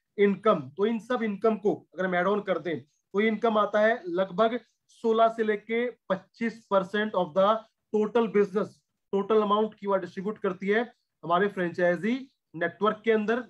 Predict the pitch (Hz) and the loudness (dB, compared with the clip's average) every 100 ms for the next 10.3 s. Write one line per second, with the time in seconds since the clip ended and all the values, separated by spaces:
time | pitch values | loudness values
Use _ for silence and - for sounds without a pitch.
0 | _ _ _ 170 165 175 185 180 185 233 | _ _ _ -10 -4 -2 2 2 2 0
1 | - _ _ _ 196 175 226 220 - - | -2 _ _ _ -4 -2 -2 -6 -8 -2
2 | 175 185 185 165 165 151 220 247 - _ | -2 -2 -4 0 0 2 0 0 -8 _
3 | _ - 175 170 208 208 175 170 180 180 | _ -2 -2 0 -4 -4 -4 -4 -2 -4
4 | 180 160 160 220 247 240 _ _ - 165 | -4 -8 0 0 0 -6 _ _ -14 -4
5 | 180 180 170 - 180 160 165 160 202 240 | -4 -2 -6 -6 -10 -2 -2 0 0 -2
6 | - 160 202 247 _ _ _ - 180 180 | -4 -2 0 -2 _ _ _ -8 -2 0
7 | 165 160 202 247 285 285 _ _ 208 208 | 0 0 0 0 0 -8 _ _ 2 2
8 | 202 208 151 131 196 202 220 220 240 254 | 2 0 0 -4 0 0 2 0 0 -2
9 | _ 151 175 220 220 220 196 180 190 208 | _ -10 -2 -2 -2 -2 0 0 0 -2
10 | 208 214 | -2 -2